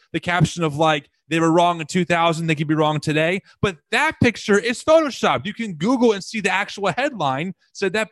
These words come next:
Bush won, you know? So it's so easy to see, or it, it, it, it's, it, it can be hard to see, but it's easy to verify,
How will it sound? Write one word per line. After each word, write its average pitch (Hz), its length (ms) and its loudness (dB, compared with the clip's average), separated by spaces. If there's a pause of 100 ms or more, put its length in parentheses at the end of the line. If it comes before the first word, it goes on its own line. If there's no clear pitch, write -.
Bush 302 240 -2
won, 120 320 2
you 151 120 -6
know? 196 140 4
So 226 360 -2 (280)
it's 208 160 -6
so 254 360 -2
easy 220 360 -2
to 175 120 -4
see, 208 600 -8 (280)
or 185 100 2
it, 185 220 -6
it, 196 340 -4
it, 190 260 -8
it's, 190 360 -12
it, 175 220 -12
it 185 60 -12
can 208 100 -14
be 185 80 -12
hard 277 320 -4
to 196 40 -12
see, 180 560 -8
but 175 160 -2
it's 170 340 -6
easy 233 340 -10
to 165 80 -8
verify, 131 720 -2